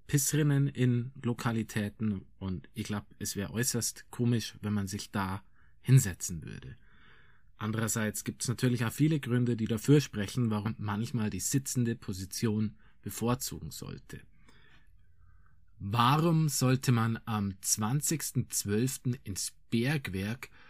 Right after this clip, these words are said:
zu unserem Konzert kommen und nicht zu Hause Insta checken oder Rot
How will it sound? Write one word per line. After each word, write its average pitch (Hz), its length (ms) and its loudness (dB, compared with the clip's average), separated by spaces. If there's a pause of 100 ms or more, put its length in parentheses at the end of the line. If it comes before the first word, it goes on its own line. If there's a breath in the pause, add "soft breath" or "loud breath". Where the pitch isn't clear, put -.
(260 loud breath)
zu - 180 -4
unserem 104 320 -2
Konzert 123 720 -2
kommen 107 540 -4
und 107 320 -6
nicht 135 400 -2 (100)
zu 107 240 0
Hause 101 480 -2
Insta 151 440 2
checken 120 640 -6 (100)
oder 101 420 -6
Rot 107 540 -4